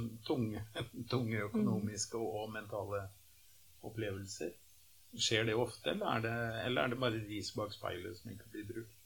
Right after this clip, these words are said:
Speaker 2: Altså, det har jeg faktisk, eh, ikke kontroll på, så det vil jeg, vil jo være å fortelle eventyr hvis jeg sa ja eller nei på det.
Speaker 1: Nei.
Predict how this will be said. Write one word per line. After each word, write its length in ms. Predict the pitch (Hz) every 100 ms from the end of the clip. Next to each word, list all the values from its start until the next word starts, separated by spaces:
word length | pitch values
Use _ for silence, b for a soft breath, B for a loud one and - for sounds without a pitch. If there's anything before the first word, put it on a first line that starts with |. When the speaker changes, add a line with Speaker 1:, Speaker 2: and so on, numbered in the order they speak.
| - - B
Speaker 2:
Altså, 240 | - 190 202
det 380 | 196 214 190 -
har 320 | - 220 185
jeg 80 | -
faktisk, 540 | - - - - - -
eh, 500 | 185 180 180 180 185 -
ikke 260 | 180 214
kontroll 400 | 196 185 - 190
på, 160 | - 170
så 140 | 165
det 140 | 190 202 190 185 185
vil 220 | 185 190 190
jeg, 300 | 185 180 180
vil 160 | 185
jo 120 | 190 180
være 160 | 175 175
å 20 |
fortelle 380 | 185 180 175 180
eventyr 460 | 175 180 - 175
hvis 160 | 175 -
jeg 220 | 185 175
sa 180 | - 185 170
ja 240 | 170 180 175
eller 180 | 170 170
nei 200 | 170 165
på 160 | - 175
det. 140 | 196 202 -
Speaker 1:
Nei. 180 | 110